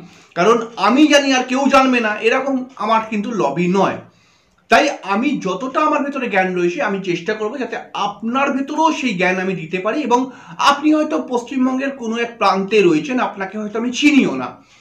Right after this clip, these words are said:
কিন্তু আমি চাই যে আপনি সঠিকভাবে মানুষকে পরামর্শ দিন, যাতে সঠিকভাবে পরামর্শ দিলে পারে আমি কমসে কম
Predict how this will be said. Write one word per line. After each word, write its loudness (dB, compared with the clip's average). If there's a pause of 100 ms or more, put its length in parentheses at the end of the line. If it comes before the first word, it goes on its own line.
(240)
কিন্তু 4 (140)
আমি 4
চাই 2
যে 0 (160)
আপনি -4
সঠিকভাবে 2
মানুষকে 0
পরামর্শ -2
দিন, -2 (320)
যাতে 4 (140)
সঠিকভাবে 0
পরামর্শ -2
দিলে -2
পারে 2 (400)
আমি 4
কমসে -2
কম 0